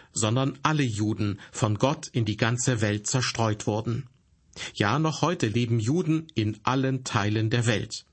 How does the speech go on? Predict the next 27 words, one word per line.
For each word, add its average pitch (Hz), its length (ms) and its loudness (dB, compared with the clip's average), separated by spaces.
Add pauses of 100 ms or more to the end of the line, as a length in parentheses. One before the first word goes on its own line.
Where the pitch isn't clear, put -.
(600)
Jakobus 135 640 0
freilich 147 480 0 (140)
schreibt 147 420 0
seinen 107 260 2
Brief 120 360 0
an 110 180 2
Juden, 147 540 0 (260)
die 107 100 2
Jesus 160 440 0
Christus 131 560 -2
als 117 340 0
ihren 117 320 0
Erlöser 120 520 2
angenommen 107 600 0
haben. 107 420 0 (560)
Sie 151 260 0
werden 123 300 2
als - 360 -2
Judenchristen 127 760 0
bezeichnet 139 640 0 (300)
und 139 360 0
waren 107 320 0
ebenfalls 123 720 0
in 107 160 0
vielen 127 540 0
Ländern 104 400 2
zerstreut. - 800 -2